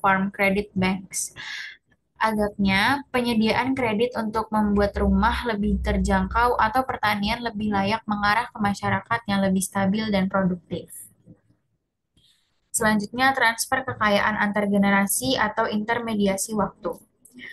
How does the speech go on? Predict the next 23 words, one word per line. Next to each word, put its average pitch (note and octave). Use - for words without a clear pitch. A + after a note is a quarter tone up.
Kemampuan A#3
penabung G3+
untuk G#3
mentransfer G#3+
kekayaan A3+
lintas A#3
generasi G#3+
juga G#3
sangat G3+
penting G3+
bagi G3
kesejahteraan G3
sosial G3
suatu G3+
negara. G3
Oleh A3
karena G#3+
itu, G3+
asuransi B3
jiwa G3+
dan F#3+
dana F#3
pensiun F#3+